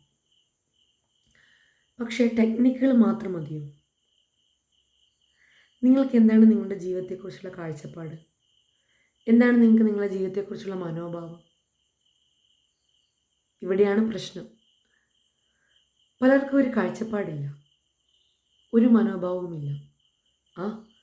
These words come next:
വരുന്നത് പോലെ വരട്ടെ എന്നൊരു ചിന്തയാണ്. പക്ഷെ ചില കാര്യങ്ങൾ നമ്മളൊന്ന് പ്ലാൻ ആയിരിക്കണം, പ്ലാൻഡ് ചെയ്ത് വെക്കണം. കാരണം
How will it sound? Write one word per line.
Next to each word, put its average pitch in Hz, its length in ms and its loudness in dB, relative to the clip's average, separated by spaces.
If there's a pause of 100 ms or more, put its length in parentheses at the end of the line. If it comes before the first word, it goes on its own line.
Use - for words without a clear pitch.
(440)
വരുന്നത് 165 420 -4
പോലെ 180 260 -2
വരട്ടെ 214 580 -2 (460)
എന്നൊരു 226 640 4 (1400)
ചിന്തയാണ്. 214 640 2 (1400)
പക്ഷെ 233 200 -4
ചില 262 340 2
കാര്യങ്ങൾ 226 360 4
നമ്മളൊന്ന് 180 380 -8
പ്ലാൻ 175 380 -8
ആയിരിക്കണം, 156 500 -10 (960)
പ്ലാൻഡ് 196 560 -2 (680)
ചെയ്ത് 226 340 4
വെക്കണം. 185 400 -10 (1200)
കാരണം 226 480 2